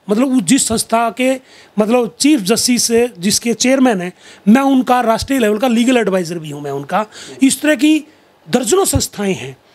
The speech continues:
कि जो शिक्षा से संबंधित बहुत सारी संस्थाएं हैं, उनसे भी मेरा लगाव रहता है। हम चलाते हैं ताकि गरीब बच्चों का उद्धार हो, गरीब बच्चे पढ़ें, क्योंकि देखो हमारे म-, मोदी जी कहते हैं कि हम विकसित देश बनने जा रहे हैं, हम,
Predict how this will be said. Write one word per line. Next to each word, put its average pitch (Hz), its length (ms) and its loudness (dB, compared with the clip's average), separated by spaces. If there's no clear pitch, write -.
कि 254 100 4
जो 262 280 2
शिक्षा - 380 0
से 208 120 -4
संबंधित 220 400 -2
बहुत 196 240 -2
सारी 226 160 0
संस्थाएं 208 440 -2
हैं, 190 180 -4
उनसे 254 280 2
भी 220 140 2
मेरा 220 340 2
लगाव 196 360 0
रहता 175 280 -4
है। 185 200 -2
हम 220 120 2
चलाते 220 400 0
हैं 208 80 0
ताकि 196 240 -6
गरीब 196 240 -2
बच्चों 190 260 -2
का 190 200 -2
उद्धार 165 360 0
हो, 185 280 2
गरीब 196 200 2
बच्चे 202 260 0
पढ़ें, 185 480 0
क्योंकि 302 340 0
देखो 269 180 0
हमारे 247 300 0
म-, 220 260 0
मोदी 220 340 2
जी 214 140 0
कहते 226 260 -2
हैं 233 100 -2
कि 220 180 -2
हम 220 100 4
विकसित 233 440 0
देश 220 260 2
बनने 214 240 2
जा 208 180 0
रहे 214 120 -2
हैं, 185 60 -4
हम, 208 160 -2